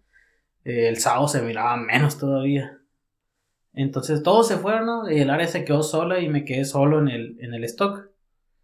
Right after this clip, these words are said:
Y estaba sentado en lo que es una computadora, estaba ahí haciendo ya la, ya estaba haciéndome güey, la verdad, porque ya casi iba de salida. Y tenía,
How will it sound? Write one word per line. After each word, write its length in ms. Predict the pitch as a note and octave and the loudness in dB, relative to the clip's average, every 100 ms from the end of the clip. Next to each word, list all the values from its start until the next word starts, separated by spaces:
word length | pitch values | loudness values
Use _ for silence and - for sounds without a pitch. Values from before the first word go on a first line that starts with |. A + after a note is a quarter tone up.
| _ _ _ _ _ _ | _ _ _ _ _ _
Y 840 | D#3 D3+ D#3 D3+ C#3+ C#3 C#3+ - _ - | -2 0 2 4 4 4 0 -6 _ -8
estaba 320 | D#3 D3+ D3+ | -2 4 4
sentado 420 | D#3 D3+ D3 D3 | 4 2 4 4
en 60 | D#3+ | 2
lo 80 | D3+ | 0
que 100 | D3 | -2
es 100 | C#3 | -2
una 200 | D#3 D#3 | 0 0
computadora, 540 | D3+ D3 D3+ F3+ G#3+ | 0 -2 0 0 0
estaba 280 | G3+ F3 D#3 | 0 0 0
ahí 160 | D#3 E3+ | 0 -2
haciendo 300 | E3 E3+ E3 | -4 -6 -6
ya 160 | F#3 | -6
la, 260 | F#3+ F3+ - - | -4 -8 -10 -10
ya 60 | |
estaba 240 | D#3 E3 E3+ | -6 2 2
haciéndome 360 | E3+ F3 F3 | 2 -2 -2
güey, 200 | C3+ D3 | 0 2
la 80 | D#3 | 2
verdad, 220 | D3 F3 | 0 -4
porque 180 | - - | -8 -8
ya 100 | A#2 | -6
casi 220 | B2+ - | -6 -4
iba 100 | C#3 | -4
de 60 | C3+ | -4
salida. 320 | D3 F3+ G3 G3+ - _ _ _ _ _ _ _ _ _ _ _ _ _ _ _ | -4 -6 -6 -10 -20 _ _ _ _ _ _ _ _ _ _ _ _ _ _ _
Y 600 | - E3 E3 D#3+ D#3 D3+ | -10 -6 -4 -4 -2 -2
tenía, 720 | D3 D3+ C#3+ D#3 E3 E3+ E3 | 2 4 6 4 4 2 0